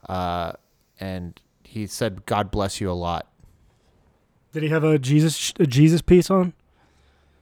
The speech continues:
Speaker 1: No, but he, I think he did have a lot of crosses, if I remember correctly. I don't remember.
Speaker 2: That's cool.
Speaker 1: I also got fleeced by the guy at Nordstrom's who got me to pick out my suit because he got me to fucking buy a suit that was way too small for me and told me it was the new look.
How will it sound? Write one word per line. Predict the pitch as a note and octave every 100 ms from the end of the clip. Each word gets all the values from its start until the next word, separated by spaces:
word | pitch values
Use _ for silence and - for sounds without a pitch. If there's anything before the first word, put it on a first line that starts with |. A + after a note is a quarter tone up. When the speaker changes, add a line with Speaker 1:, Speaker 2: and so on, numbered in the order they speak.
| _ _ _ A2
Speaker 1:
No, | C3+ B2+ F#2+ F2
but | - A#2+
he, | C3+
I | C#3+ - C3
think | D#3 C#3+
he | C3
did | C3 B2
have | A#2
a | A2+
lot | G#2
of | G2
crosses, | - F#2+ F2+ - F#2
if | G2 -
I |
remember | F#2 F2 F2 F2+
correctly. | - F#2 - F#2
I |
don't | F2
remember. | D#2+ D#2+ D#2+
Speaker 2:
That's | - -
cool. | C#3 C3 A#2 _ -
Speaker 1:
I | C3+
also | F#3 F#3+
got | D#3 C3+
fleeced | - D3 D3 -
by | C3+ B2
the | B2
guy | B2+ B2+
at | G#2+
Nordstrom's | A#2 C#3 - B2 A2 G#2+
who | A#2
got | A#2 A2
me | A2 A2
to | G#2
pick | - C3+ B2+
out | G#2+
my | G#2+
suit | G2 - C3 B2+ - - - - -
because | A2+ - A#2 A2 -
he | B2+
got | C3 A#2+
me | C3
to | A2
fucking | - - B2 - A#2 A2 A2 G#2
buy | - A#2
a | A2
suit | - A#2+ A2+
that | G#2+
was | G2 -
way | G#2+ A2+
too | - A2
small | - G2+ G2+
for | - G#2
me | G2+
and | F#2+
told | - G#2+
me | G#2
it | G2+
was | F#2
the | G2
new | A2 G2+
look. | F#2+ G#2+ F#2 -